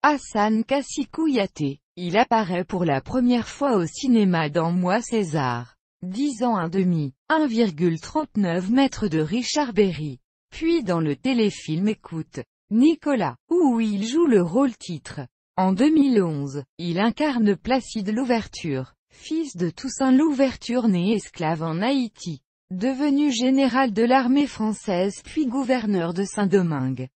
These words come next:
Un téléfilm en deux parties diffusé pour la première fois à la télévision du quatorze au quinze février deux mille douze. Sur France deux, en deux mille treize,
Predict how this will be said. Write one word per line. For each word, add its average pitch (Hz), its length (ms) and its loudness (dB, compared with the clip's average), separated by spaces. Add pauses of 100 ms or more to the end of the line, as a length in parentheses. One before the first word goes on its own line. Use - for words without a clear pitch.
(220)
Un 156 160 -2
téléfilm 233 760 -2
en 226 120 0
deux 285 160 0
parties 247 500 -2
diffusé 233 540 -4
pour 180 240 -4
la 139 160 0
première 247 460 0
fois 302 260 -4
à 247 100 4
la 202 140 2
télévision 226 800 0
du 196 180 -2
quatorze 262 480 -2
au 175 120 -4
quinze 277 400 -6
février 196 560 -4
deux 220 200 0
mille 254 240 4
douze. 151 420 -4 (340)
Sur 190 300 -6
France 285 400 -6
deux, 147 240 -2 (180)
en 180 160 0
deux 202 160 0
mille 220 300 2
treize, 135 520 -6